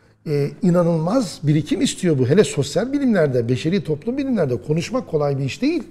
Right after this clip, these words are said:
Bir sürü teorisi var, bir sürü farklı bakış açısı var. Burada da ne yapıyoruz? Yine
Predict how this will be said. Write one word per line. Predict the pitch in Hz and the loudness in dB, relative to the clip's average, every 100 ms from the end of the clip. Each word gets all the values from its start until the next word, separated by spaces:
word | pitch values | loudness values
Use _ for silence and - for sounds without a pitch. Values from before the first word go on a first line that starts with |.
| - _ _ _ 165 | -18 _ _ _ -8
Bir | |
sürü | - 170 - | -4 -4 -2
teorisi | 160 143 147 233 | 2 2 2 -4
var, | 233 | -4
bir | 160 | -6
sürü | 156 135 - | -8 -8 -10
farklı | - 120 - 127 | -10 -10 -6 -8
bakış | 117 135 | -6 -8
açısı | 147 165 262 | -10 -4 -2
var. | 233 127 - - - - _ | -2 -4 -12 -20 -20 -20 _
Burada | 151 285 311 | 2 4 4
da | 226 | 4
ne | 196 | 6
yapıyoruz? | 165 139 185 302 - - _ - | 4 2 0 -2 -6 -16 _ -4
Yine | 285 285 180 | 2 4 4